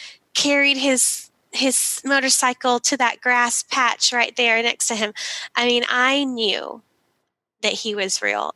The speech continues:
and I was angry, and I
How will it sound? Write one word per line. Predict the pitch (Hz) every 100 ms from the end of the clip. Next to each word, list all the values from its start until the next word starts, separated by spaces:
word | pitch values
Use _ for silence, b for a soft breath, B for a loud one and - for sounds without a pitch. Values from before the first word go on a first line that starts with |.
| 220
and | 214
I | 196 185 190
was | 196 196 - -
angry, | 247 240 247 240 254 247 247 247 - _ _ _ _ _ _ -
and | 214 202
I | - 202 196 190 196 202